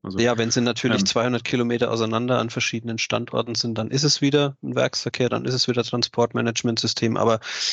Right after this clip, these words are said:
Speaker 2: es bezieht sich schon eher auf die, ähm, auf die Bewegungsvorgänge außerhalb der Läger,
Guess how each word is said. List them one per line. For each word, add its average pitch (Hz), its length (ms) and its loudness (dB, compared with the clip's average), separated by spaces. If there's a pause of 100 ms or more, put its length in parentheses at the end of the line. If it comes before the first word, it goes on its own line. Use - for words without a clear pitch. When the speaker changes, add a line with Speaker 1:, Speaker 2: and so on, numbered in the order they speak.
Speaker 2:
es - 140 0
bezieht - 380 2
sich - 160 2
schon 131 200 2
eher 127 300 2
auf - 240 -2
die, 120 340 0
ähm, 113 500 0 (800)
auf - 160 0
die 113 300 2
Bewegungsvorgänge 117 1000 2
außerhalb 107 540 -2
der 104 120 0
Läger, 110 400 -2